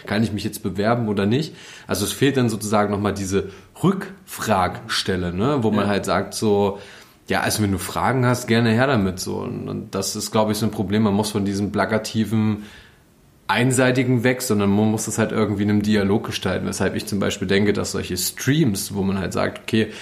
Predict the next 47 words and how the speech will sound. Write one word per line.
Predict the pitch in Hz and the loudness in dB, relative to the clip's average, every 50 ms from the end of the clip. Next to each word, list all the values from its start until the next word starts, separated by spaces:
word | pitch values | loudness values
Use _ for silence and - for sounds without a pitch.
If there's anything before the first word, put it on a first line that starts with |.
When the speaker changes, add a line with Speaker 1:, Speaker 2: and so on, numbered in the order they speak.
| - - - - | -16 -16 -10 -2
Speaker 1:
man | 98 98 | 0 0
macht | 104 104 104 | 0 0 0
einfach | 113 107 95 104 92 | -2 -4 -4 -2 -2
mal | 95 95 92 92 | 0 0 0 0
ein | 90 90 87 90 | 0 -2 -2 0
Video | 107 139 175 147 131 107 98 98 98 | 2 2 4 4 4 2 2 2 0
als, | 98 95 - - - | -2 -4 -4 -6 -6
als | - 90 - - | -8 -8 -8 -6
großes | - - 107 98 98 90 98 | -4 -2 -2 -2 -2 -4 -4
Unternehmen, | 101 92 - 90 90 95 110 120 120 110 | -6 -4 -4 -2 0 2 2 4 4 4
wo | 95 95 | 2 2
man | 95 92 | 2 0
das | 92 90 - | -2 -2 -2
halt | 92 87 - | -4 -4 -2
vorstellt.“ | - 104 104 110 - - 78 82 | 0 0 0 2 0 -2 -4 -4
Also | 87 - - - - - - - | -6 -12 -16 -20 -20 -20 -12 -6
ich | - | -4
will, | 90 82 76 - 57 - - | -4 -4 -4 -6 -10 -12 -10
die | - 95 | -6 -2
sollen | 98 92 | 0 0
jetzt | 95 90 87 90 | 0 0 0 -2
nicht | 104 101 | -2 -2
bei | - 110 98 | 0 0 0
ihrer | 92 90 87 | 0 0 0
Jahreshauptversammlung | 85 85 92 110 113 107 90 - - - 98 92 - - 101 90 95 90 90 90 90 | 0 2 2 2 2 2 2 2 0 0 0 -2 -2 -2 -2 0 0 0 0 0 -2
oder | 92 90 90 | -4 -4 -4
sowas | 90 92 90 87 - | -4 -4 -6 -4 -4
machen, | 95 90 90 92 87 90 | -4 -4 -4 -4 -6 -4
aber | - 87 90 90 87 85 - - - - - - - - - | -4 -2 -2 -2 -2 -4 -6 -10 -14 -18 -18 -18 -18 -10 -4
dass | - 95 - | -4 -2 0
man | 104 92 | 2 2
da | 95 95 92 | 4 4 2
halt | 92 95 90 | 2 2 0
einfach | 92 98 101 | 0 0 0
mal | 101 95 | 0 0
sagt, | 90 95 98 95 | 0 0 -2 -2
so, | - - 107 | -2 -2 -2
„Hey, | 107 139 160 151 | 2 2 2 4
wir | 135 120 | 4 4
machen | 107 110 110 107 113 110 104 98 | 4 4 2 2 2 2 2 2
so | 110 | 2
einen | 101 98 92 | 2 2 2
Recruiting | 90 90 - 147 165 160 - 151 139 135 123 | 0 0 0 0 -2 0 0 -2 -2 0 0
Day, | 117 110 113 110 107 104 107 | 2 2 2 4 4 2 2
ähm, | 101 - - 104 104 101 101 101 101 92 87 | 0 -2 -4 -6 -6 -6 -6 -6 -6 -8 -8
äh, | 92 98 - - | -10 -10 -6 0
online, | - 135 143 151 156 147 135 127 123 120 117 110 | 2 2 4 4 4 4 4 2 2 2 0 0